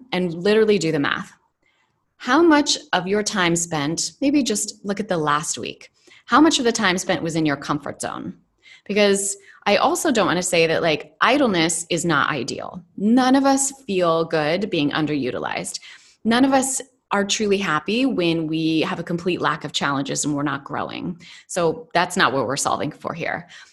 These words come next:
But what we are solving for is, does your time spent correlate with your values and core goals? Do you have time for learning? Do you have protected time for authentic connections with your community, your peers, your colleagues?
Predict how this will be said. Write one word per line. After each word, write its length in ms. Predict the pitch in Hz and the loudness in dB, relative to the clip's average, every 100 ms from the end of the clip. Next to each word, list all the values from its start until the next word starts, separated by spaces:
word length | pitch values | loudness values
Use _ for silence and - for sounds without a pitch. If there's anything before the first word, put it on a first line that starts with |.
| - | -2
But 80 | 208 | 2
what 160 | 202 190 | 4 4
we 120 | 185 | 4
are 260 | - 240 269 | 4 4 4
solving 320 | 185 170 175 | 2 2 0
for 260 | 170 160 | -2 0
is, 520 | 156 151 156 151 156 - | 0 0 0 0 -4 -4
does 280 | 202 202 | -2 0
your 220 | 214 214 190 - | 0 0 -2 -6
time 360 | - 214 202 220 | -10 -4 -2 -2
spent 300 | - 190 - | -2 -4 -2
correlate 380 | 185 170 151 151 | -2 0 0 -4
with 120 | 165 | -4
your 140 | 156 | -4
values 400 | 143 139 135 135 | -2 -2 -2 -4
and 100 | 139 | -6
core 220 | - 131 | -8 -8
goals? 480 | 113 80 57 - - - - - _ | -8 -10 -10 -10 -12 -14 -20 -20 _
Do 80 | 196 | -2
you 120 | 196 | 0
have 220 | 208 196 | 0 -2
time 300 | - 208 185 | -2 -4 -4
for 220 | 175 185 180 | -4 -4 0
learning? 720 | 185 185 143 87 170 170 - - - _ | 0 0 0 -4 -6 -10 -14 -20 -20 _
Do 100 | 190 | -4
you 100 | 190 | 0
have 180 | 202 196 | 0 -2
protected 460 | 190 190 180 175 170 | -4 -4 -6 -6 -6
time 260 | 190 170 | -4 -4
for 280 | 170 170 - | -4 -4 -4
authentic 600 | 175 - 196 185 180 - | -6 -6 -4 -2 -4 -6
connections 720 | - 170 165 - 156 135 135 | -2 0 0 0 -2 -2 -2
with 240 | 160 156 156 | -2 -2 -4
your 560 | 151 147 143 143 147 - - _ | -4 -2 -2 -4 -6 -16 -20 _
community, 500 | - 208 226 214 208 | -2 2 2 2 0
your 260 | 202 165 156 | 0 0 -2
peers, 540 | - 202 185 190 185 | -4 -2 0 0 -2
your 140 | 156 151 | -4 -6
colleagues? 840 | - 165 170 165 165 170 202 | -2 0 0 0 -2 -4 -6